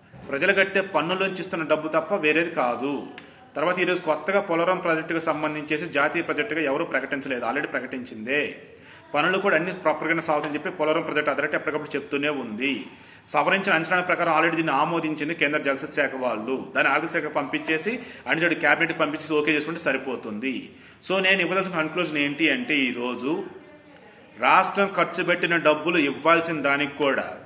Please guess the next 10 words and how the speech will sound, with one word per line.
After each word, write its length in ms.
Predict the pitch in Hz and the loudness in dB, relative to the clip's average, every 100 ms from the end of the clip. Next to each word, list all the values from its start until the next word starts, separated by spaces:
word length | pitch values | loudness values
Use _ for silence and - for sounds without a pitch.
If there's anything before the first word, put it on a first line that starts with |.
| - - - - - | -20 -20 -20 -20 -6
already 340 | 113 143 185 190 | 4 4 4 2
మేము 180 | 180 165 | 2 0
ఇచ్చిన 280 | 160 - 190 | -2 -2 2
దాంతోనే 440 | 175 170 165 175 | 4 4 4 0
సరిపెట్టుకోండి 720 | 170 160 151 170 - 170 160 165 | 2 0 2 0 0 0 4 4
అన్న 160 | 147 | 4
వేళ 160 | 147 160 | 4 4
ఈరోజు 300 | 165 151 160 | 4 4 2
కేంద్రం 320 | 156 151 160 | 0 2 0
మాట్లాడేట్టు 400 | 147 143 156 147 | 0 0 0 0